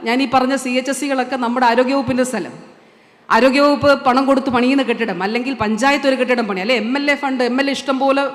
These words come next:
എം എൽ എ ഫണ്ട് വെച്ച് പണം, ഏഹ്, ആശുപത്രി കെട്ടിടങ്ങൾ പണിയുന്നൊരു എം എൽ എ ആണ്. അപ്പൊ അങ്ങനെ, അതായത് സംസ്ഥാന സർക്കാരിന്റെ പണം, അത് വെച്ച് നമ്മൾ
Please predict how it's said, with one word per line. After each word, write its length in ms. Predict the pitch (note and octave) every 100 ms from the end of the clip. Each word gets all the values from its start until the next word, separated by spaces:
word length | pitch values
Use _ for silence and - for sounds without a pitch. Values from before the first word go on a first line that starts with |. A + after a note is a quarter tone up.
| A3+
എം 140 | A3+
എൽ 120 | B3+
എ 20 |
ഫണ്ട് 260 | B3+ B3+ A#3+
വെച്ച് 240 | A#3+ B3
പണം, 340 | A#3+ A3+ A#3+ B3 - - A3+
ഏഹ്, 100 | A3
ആശുപത്രി 460 | G#3 A3 A#3+ B3+
കെട്ടിടങ്ങൾ 320 | B3 A#3 A#3+ A#3
പണിയുന്നൊരു 560 | A3 A#3+ A#3+ A#3 A#3 A3
എം 160 | F#3 G3+
എൽ 120 | F#3+
എ 80 | D#3
ആണ്. 100 | A#2+
അപ്പൊ 840 | - - - _ _ _ - C#4+
അങ്ങനെ, 400 | C4 D4 E4 E4
അതായത് 380 | D#4+ B3+ C#4 -
സംസ്ഥാന 420 | D4 - E4 E4
സർക്കാരിന്റെ 480 | D4+ C4 C#4 B3+ B3
പണം, 260 | A3 F#3+
അത് 120 | A#3
വെച്ച് 260 | D4 C4+ D4+
നമ്മൾ 240 | C#4 C4+